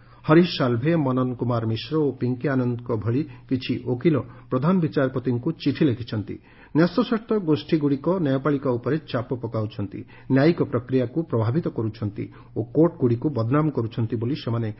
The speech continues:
ଦୋଷାରୋପ କରିଛନ୍ତି। ସେମାନଙ୍କର ଏଭଳି ଚାପ ପକାଇବାର କୌଶଳ ରାଜନୈତିକ ମାମଲାଗୁଡ଼ିକରେ ଦେଖିବାକୁ ମିଳିଥିବା କଥା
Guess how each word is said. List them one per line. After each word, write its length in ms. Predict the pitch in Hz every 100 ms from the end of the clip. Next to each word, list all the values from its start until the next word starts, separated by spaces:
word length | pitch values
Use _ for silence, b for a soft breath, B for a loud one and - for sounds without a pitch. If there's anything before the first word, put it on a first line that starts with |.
| B B
ଦୋଷାରୋପ 360 | 139 151 190 -
କରିଛନ୍ତି। 460 | 120 107 110 101 92 - B
ସେମାନଙ୍କର 500 | - 165 208 233 240 185
ଏଭଳି 220 | 135 156 -
ଚାପ 160 | 135 120 160
ପକାଇବାର 420 | 139 143 127 127
କୌଶଳ 400 | 131 120 117 131 170 - B B
ରାଜନୈତିକ 560 | 120 127 170 214 214 165
ମାମଲାଗୁଡ଼ିକରେ 720 | 120 120 147 147 156 156 127
ଦେଖିବାକୁ 480 | 110 117 135 120 123
ମିଳିଥିବା 400 | 113 123 123 165
କଥା 260 | 165 -